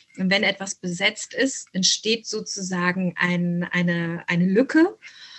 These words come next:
Und damit dann nicht wieder eine neue Besetzung reinkommt, darf es mit dem Gewünschten, mit dem Neuen, mit dem Lichtvollen erfüllt werden, damit es wieder ein, ein, ein rundes, geschlossenes System bleibt.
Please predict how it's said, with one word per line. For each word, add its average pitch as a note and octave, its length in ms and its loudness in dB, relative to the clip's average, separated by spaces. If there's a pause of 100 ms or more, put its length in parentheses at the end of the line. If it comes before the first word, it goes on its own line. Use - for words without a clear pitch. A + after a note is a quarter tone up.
(540)
Und F#3+ 100 0
damit B3+ 240 6
dann C4 120 8
nicht C4 260 6
wieder B3+ 300 6
eine G#3+ 200 4
neue A3+ 300 6
Besetzung A#3 680 4
reinkommt, A3+ 1200 4
darf A#3+ 360 4
es A#3+ 220 0
mit A3 200 0
dem G#3 160 -2
Gewünschten, G3+ 580 0
mit F#3 160 -2
dem F3+ 180 0
Neuen, G#3 360 2
mit F#3+ 160 -4
dem F3+ 140 2
Lichtvollen F#3 720 0
erfüllt F3 680 0
werden, E3 300 -2
damit F3 280 0
es - 160 -10
wieder F#3+ 360 0
ein, E3+ 380 -2
ein, E3 360 -2
ein F3 140 0
rundes, G3 400 -6
geschlossenes E3+ 880 -4
System E3+ 640 -2
bleibt. D3+ 500 -8